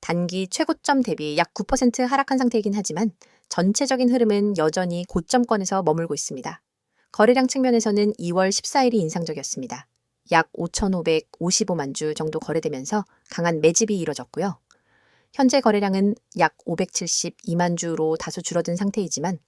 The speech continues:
여전히 평균 수준은 유지하고 있는 모습이네요. 이제부터는 본격적으로 기술적 분석에 집중해 보겠습니다. 우선 이동평균선의 배열을 볼게요. 차트에 표시된 오 일, 이십 일,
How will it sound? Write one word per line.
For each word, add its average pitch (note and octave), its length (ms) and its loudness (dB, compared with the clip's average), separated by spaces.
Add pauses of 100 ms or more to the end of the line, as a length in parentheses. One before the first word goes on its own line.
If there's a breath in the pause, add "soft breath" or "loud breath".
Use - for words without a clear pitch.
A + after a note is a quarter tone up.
(320 loud breath)
여전히 F3+ 440 0
평균 C4+ 300 2
수준은 G3 360 0
유지하고 E3+ 360 -2
있는 D#3+ 200 -4
모습이네요. C3+ 560 -8 (520)
이제부터는 G3 500 0
본격적으로 F3+ 680 0
기술적 A3 440 0
분석에 D#3+ 300 -4
집중해 F3 340 -6
보겠습니다. C3+ 600 -12 (640)
우선 G#3+ 340 4
이동평균선의 A3+ 680 4
배열을 D#3 300 -4
볼게요. C3 420 -10 (720)
차트에 C4 380 2
표시된 A3+ 440 2
오 F3 120 -2
일, F3 320 0 (420)
이십 F#3+ 320 0
일, D#3 260 -2